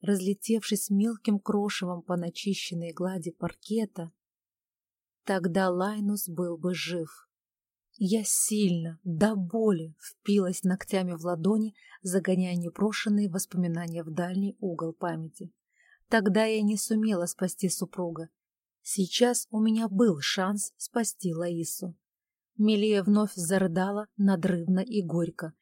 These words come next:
Я бросилась к ней и, вцепившись в плечи, несколько раз встряхнула.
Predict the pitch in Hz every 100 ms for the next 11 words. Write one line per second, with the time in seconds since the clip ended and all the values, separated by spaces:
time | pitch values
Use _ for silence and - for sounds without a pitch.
0 | _ - - 202 233 180 214 214 202 196
1 | - 202 214 226 - 208 202 - - -
2 | 196 214 202 202 190 - 214 240 220 175
3 | - _ - 202 240 247 220 208 190 175
4 | - - - 175 196 202 190 165 160